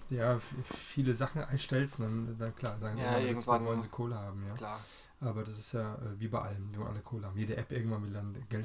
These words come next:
Speaker 1: haben
Speaker 2: Richtig.
Speaker 1: von dir. Und dann bist du
Speaker 2: Klar.
Speaker 1: noch jeden Monat, äh, zwei neunundneunzig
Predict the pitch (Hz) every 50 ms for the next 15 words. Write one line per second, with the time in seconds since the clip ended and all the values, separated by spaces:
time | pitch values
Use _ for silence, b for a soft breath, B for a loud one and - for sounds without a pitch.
0 | 123 113 107 104 117 113 104 98 101 98 104 110 104 127 123 120 135 135 - 139
1 | 117 110 113 110 107 110 113 127 135 127 117 - 123 117 110 - - 120 110 113
2 | 113 110 110 113 120 135 127 - 113